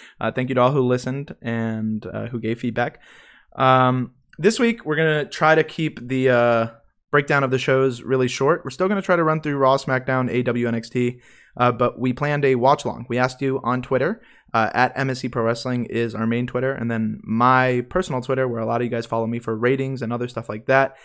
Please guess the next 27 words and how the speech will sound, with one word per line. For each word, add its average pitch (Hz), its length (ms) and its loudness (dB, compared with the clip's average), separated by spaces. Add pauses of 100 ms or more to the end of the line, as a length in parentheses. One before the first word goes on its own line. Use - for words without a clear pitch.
(260)
is 120 380 -4
at 127 240 0
Dave 123 240 0
B 110 100 -4
Rosenberg. 135 480 0
So, 104 260 -10 (440)
um, 110 480 0 (240)
if 127 120 -6
you 131 80 -6
follow 147 260 4
on 131 100 4
either 127 160 2
of 120 80 0
those, 135 220 2
I'm 123 100 -2
sure 123 160 -2
you 117 80 -2
saw 113 420 -4 (100)
the 110 260 -4
question, 127 720 -2
uh, 110 160 -8
which 131 360 -2 (160)
Royal 139 220 2
Rumble 135 240 2
do 117 140 -6
you 139 160 -2
think 135 360 -6